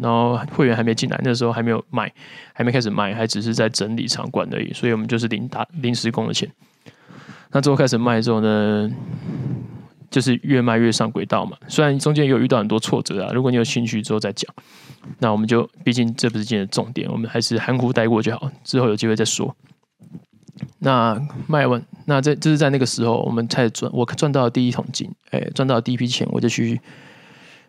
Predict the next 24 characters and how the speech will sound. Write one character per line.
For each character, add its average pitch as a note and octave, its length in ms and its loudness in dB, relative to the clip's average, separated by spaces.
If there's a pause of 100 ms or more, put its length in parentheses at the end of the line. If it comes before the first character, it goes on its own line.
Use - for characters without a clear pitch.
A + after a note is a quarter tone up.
(880)
研 B2+ 180 4
习， - 360 0
去 A#2+ 460 0 (140)
考 - 160 0
了 G2 80 2
四 - 160 -4
大 A#2+ 160 2
证 G#2+ 180 -2
照， G2+ 160 0
国 A2 180 -2
际 A#2 120 -2
证 A2 180 0
照 A#2 100 0
的 - 120 0
其 C3 120 -6
中 - 140 -8
一 A2+ 40 -6
张。 - 220 -4 (720)
那 B2 420 2
靠 C3 220 0
那 B2+ 80 2
张 B2 160 2
证 A#2+ 200 2
照， A2+ 340 0